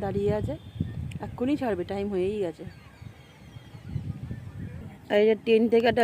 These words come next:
লালুগুলুর প্যাকেট নিয়েছিলাম, এটা আমাদের তিনজনেরই খুব পছন্দ, সেই জন্য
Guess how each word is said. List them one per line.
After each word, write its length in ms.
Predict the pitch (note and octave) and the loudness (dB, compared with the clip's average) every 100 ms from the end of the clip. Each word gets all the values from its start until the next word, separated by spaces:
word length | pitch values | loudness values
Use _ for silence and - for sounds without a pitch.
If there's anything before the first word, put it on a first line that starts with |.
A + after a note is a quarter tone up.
| A3 | 8
লালুগুলুর 420 | G3 G#3 A3+ A#3 G#3+ | 8 6 4 4 4
প্যাকেট 260 | F#3 A3 G#3+ | 4 2 0
নিয়েছিলাম, 440 | G#3+ G3+ G#3+ A3+ C#4 C4 | 0 0 0 2 2 2
এটা 120 | G#3+ A3 | 2 2
আমাদের 240 | G#3+ G#3 G#3+ | 4 2 2
তিনজনেরই 420 | A3 G3+ G#3 G#3+ G#3+ | 2 4 4 2 0
খুব 100 | A#3 A3 | -4 -2
পছন্দ, 320 | G3 A#3+ A#3 G#3+ E4 - - - - - - | 2 4 6 6 2 -4 -20 -18 -18 -20 -2
সেই 100 | A3 | 6
জন্য 120 | G#3 | 6